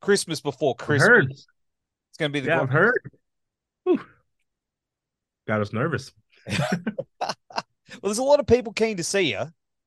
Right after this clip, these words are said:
Speaker 1: but, uh, I think
Speaker 2: Mm.
Speaker 1: you're gonna get a very, very warm welcome. But of course, uh, you know, what do you know about Australia that, that, uh, y-, you're keen to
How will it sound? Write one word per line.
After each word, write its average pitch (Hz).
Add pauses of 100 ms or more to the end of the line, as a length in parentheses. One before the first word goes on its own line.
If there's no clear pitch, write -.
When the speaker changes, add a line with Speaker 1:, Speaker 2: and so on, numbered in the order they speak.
(100)
Speaker 1:
but, 147
uh, 143
I 135
think 131
Speaker 2:
Mm. -
Speaker 1:
you're 113
gonna -
get 127
a 113
very, 127
very 120
warm 110
welcome. 113
But 110
of 104
course, 120
uh, 113
you 113
know, 110 (380)
what 196
do 208
you 196
know 160
about 143
Australia 127 (1120)
that, 131 (680)
that, 127
uh, 117
y-, 107
you're 117
keen 131
to 113